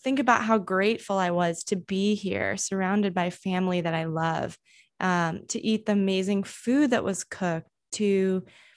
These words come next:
sit on the porch and look out at the m-, beautiful, beautiful green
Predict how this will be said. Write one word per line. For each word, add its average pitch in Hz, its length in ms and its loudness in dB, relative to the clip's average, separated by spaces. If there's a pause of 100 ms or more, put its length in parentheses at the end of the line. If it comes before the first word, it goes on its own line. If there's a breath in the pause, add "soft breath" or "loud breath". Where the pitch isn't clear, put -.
(260 soft breath)
sit - 340 4
on 233 140 6
the 208 80 4
porch 226 560 0
and 196 160 0
look 196 140 -2
out 208 100 4
at 196 180 0
the 175 60 -8
m-, 185 420 -4
beautiful, 202 840 0
beautiful 196 960 -2
green 202 680 0